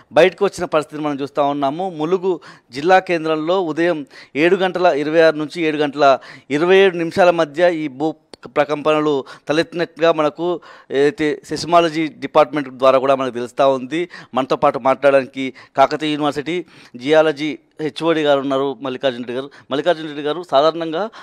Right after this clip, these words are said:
మన దక్కన్ పీఠభూమిగా చెప్తా ఉంటాం. దక్కన్ పీఠభూమిలో ప్రకృతి వైపరీత్యాలు తక్కువగా ఉంటాయి, భూకంపాలు, ఆ, దాదాపు ఉండవనే విధంగా ఒక మనకు సిలబస్లో కూడా చిన్నప్పటి నుంచి చదువుకుంటూ ఉంటాం. అసలు ఎలా ఉంటుంది సార్ ఇక్కడ పరిస్థితి? ఇవాళ,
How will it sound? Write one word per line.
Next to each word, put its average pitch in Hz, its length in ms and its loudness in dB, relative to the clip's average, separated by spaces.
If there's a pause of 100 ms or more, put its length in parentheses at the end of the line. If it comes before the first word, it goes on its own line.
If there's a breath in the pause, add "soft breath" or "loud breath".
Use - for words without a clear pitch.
(140 loud breath)
మన 147 120 -4
దక్కన్ 165 420 0
పీఠభూమిగా 139 400 -6
చెప్తా 131 280 -6
ఉంటాం. 135 280 -8
దక్కన్ 131 320 -10
పీఠభూమిలో 131 680 -8 (300 loud breath)
ప్రకృతి 143 300 -6
వైపరీత్యాలు 139 520 -4
తక్కువగా 123 320 -8
ఉంటాయి, 127 460 -6 (360 soft breath)
భూకంపాలు, 156 720 0 (340 soft breath)
ఆ, 127 160 -2
దాదాపు 151 420 4
ఉండవనే 165 420 0
విధంగా 151 560 -2 (240 loud breath)
ఒక 131 380 0 (120)
మనకు 143 520 -8
సిలబస్లో 160 460 -4
కూడా 175 100 -2
చిన్నప్పటి 170 460 -2
నుంచి 165 160 -6
చదువుకుంటూ 156 360 0
ఉంటాం. 120 260 -6
అసలు 123 440 -10 (340 loud breath)
ఎలా 160 160 4
ఉంటుంది 185 340 -2
సార్ 170 100 -6
ఇక్కడ 151 160 -6
పరిస్థితి? 143 380 -6
ఇవాళ, 151 400 0